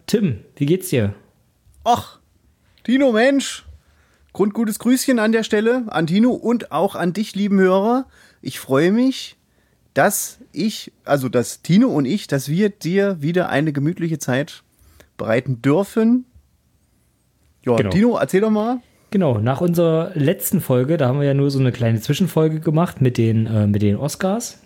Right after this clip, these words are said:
Speaker 1: also mit unseren Oscar-Tipps, äh, geht's jetzt wieder los mit einer richtigen Folge. Aber, Tim,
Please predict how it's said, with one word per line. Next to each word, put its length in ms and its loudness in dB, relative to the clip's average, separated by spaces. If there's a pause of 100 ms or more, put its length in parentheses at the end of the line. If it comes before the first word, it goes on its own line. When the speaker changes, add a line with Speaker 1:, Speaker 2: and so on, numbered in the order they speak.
(120)
Speaker 1:
also 160 -2
mit 80 2
unseren 280 0
Oscar-Tipps, 640 -2 (540)
äh, 260 4
geht's 200 0
jetzt 200 0
wieder 100 4
los 280 2
mit 100 0
einer 140 2
richtigen 340 2
Folge. 460 0 (960)
Aber, 440 2 (200)
Tim, 260 -2